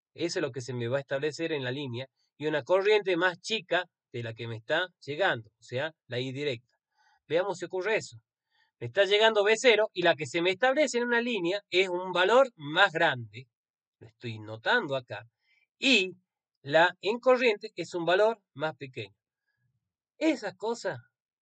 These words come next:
yo siempre digo, ustedes tienen que hacer un análisis matemático de la situación, pero antes de hacer un análisis matemático de la situación, tienen que saber a qué van a llegar.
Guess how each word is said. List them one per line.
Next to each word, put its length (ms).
yo 100
siempre 300
digo, 260
ustedes 260
tienen 200
que 80
hacer 160
un 180
análisis 500
matemático 720
de 80
la 80
situación, 500
pero 240
antes 320
de 60
hacer 220
un 80
análisis 400
matemático 600
de 60
la 40
situación, 380
tienen 240
que 100
saber 320
a 60
qué 140
van 160
a 60
llegar. 320